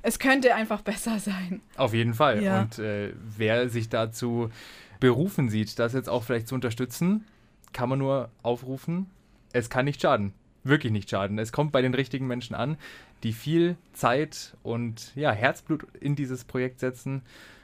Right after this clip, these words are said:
Speaker 2: damit wir alle sicher unterwegs sind. So kann man's, glaub ich, zusammenfassen, oder?
Speaker 1: Ja, ganz genau.
Speaker 2: <laughs>
Speaker 1: Vielen Dank.
Speaker 2: Sehr, sehr gerne. Möchtet ihr noch zum Abschluss irgendwas, äh, allerletztes loswerden? Fällt euch noch was ein, was ihr noch anfügen möchtet?
Speaker 1: Also,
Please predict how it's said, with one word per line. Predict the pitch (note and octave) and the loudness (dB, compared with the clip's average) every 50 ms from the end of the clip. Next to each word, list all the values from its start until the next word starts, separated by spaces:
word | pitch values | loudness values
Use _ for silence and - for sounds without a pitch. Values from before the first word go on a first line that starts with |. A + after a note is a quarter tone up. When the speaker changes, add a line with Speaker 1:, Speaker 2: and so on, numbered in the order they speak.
| - - - - | -20 -20 -8 -4
Speaker 2:
damit | A2 A2+ A#2 A2+ | -2 -2 0 2
wir | B2 B2 E2+ | 2 2 2
alle | G2+ A2 A#2+ A#2 | 2 0 -2 -4
sicher | A2+ A2 A2 B2 B2 | -4 -6 -6 -6 -6
unterwegs | B2+ B2 B2+ A2 G2+ G2 - | -4 -4 -4 -4 -4 -6 -8
sind. | - G2+ G#2 - - _ _ _ _ _ _ _ _ _ _ _ _ _ | -12 -12 -12 -14 -18 _ _ _ _ _ _ _ _ _ _ _ _ _
So | - - A#2 | -8 -6 -2
kann | B2 B2 B2 | 0 0 0
man's, | B2+ A#2+ | 0 2
glaub | A#2+ C#3 B2+ | 2 2 2
ich, | B2+ A#2 | 2 2
zusammenfassen, | A#2+ C#3 C3+ C#3+ B2+ B2+ A2 G#2+ G#2+ - - A#2 | 0 2 4 4 4 4 2 -2 -2 -2 -2 0
oder? | A2+ B2 - | 2 4 4
Speaker 1:
Ja, | G#3+ G3+ G3+ G#3+ A3 | 4 4 4 4 2
ganz | - G3 F#3 F3+ E3+ C#3+ | 2 -2 0 0 0 2
genau. | G#3+ F#3+ F3 F3 E3+ D3+ - - | 2 2 0 2 0 -2 -4 -4
Speaker 2:
<laughs> | A#2+ A2+ - | -8 -8 -4
Speaker 1:
Vielen | - B3 A#3+ A3+ A3 | 0 2 2 4 4
Dank. | G#3 G#3 G3 F#3 F3 - - _ _ - - | 2 2 0 -2 -4 -6 -12 _ _ -12 -10
Speaker 2:
Sehr, | B2+ A#2 C3 C3 D3 | 2 4 6 6 8
sehr | E3+ F#3+ | 6 6
gerne. | F3+ F#3+ F3+ D3 A2+ G#2 G#2 A2 - F2 G#2+ | 6 8 6 6 6 4 0 -2 -4 -6 -4
Möchtet | C#3 C#3+ E3+ G3 G3 - F3+ | 2 4 4 4 4 4 2
ihr | E3+ E3+ | 2 2
noch | E3+ D#3+ | 2 0
zum | - - E3 | -2 -4 -2
Abschluss | - D3+ - - - D3+ D3 C#3+ - | -2 -2 -2 -2 -2 -2 -2 -2 -2
irgendwas, | - D3 D#3 D3+ D#3 C3+ B2+ B2+ C3 B2+ - - - | -2 0 0 0 2 2 4 2 2 2 -4 -6 -4
äh, | G#2+ A#2 A#2+ A#2+ A#2+ A#2+ A#2 A2+ - - _ _ _ _ _ _ _ _ _ _ - | -2 0 2 2 2 0 -2 -4 -10 -18 _ _ _ _ _ _ _ _ _ _ 2
allerletztes | - C3 D3 C#3 B2 B2 A#2+ A#2 - B2 A2+ - | 4 6 6 8 6 4 2 0 -4 -4 -4 -2
loswerden? | A#2 A#2 A2+ - G#2 F#2+ F#2+ G#2 G2+ | -4 -4 -2 -4 -4 -2 -2 -4 -4
Fällt | - - C3+ C#3 C#3 | 0 2 2 2 4
euch | A#2+ C3 A#2 | 0 -2 0
noch | B2 A#2+ A2 | 0 0 0
was | A#2+ A#2 | 0 0
ein, | G#2 G2+ A#2+ A#2+ | 0 -2 0 0
was | A#2 A2+ | 0 0
ihr | A#2+ A#2 | 2 0
noch | A2+ A2 | 0 0
anfügen | - A#2 B2+ A#2 - - G#2+ G2+ A2+ A2 | -2 -4 -4 -4 -2 -2 0 2 2 2
möchtet? | G2+ G2+ F#2 - - F#2+ F2+ - - - - - - | 2 0 -2 -2 -4 -4 -6 -6 -14 -20 -20 -20 -6
Speaker 1:
Also, | - G#3+ A3 A3 A#3 A3 A3+ A3+ A3 | -2 -2 -2 0 0 0 0 -2 -4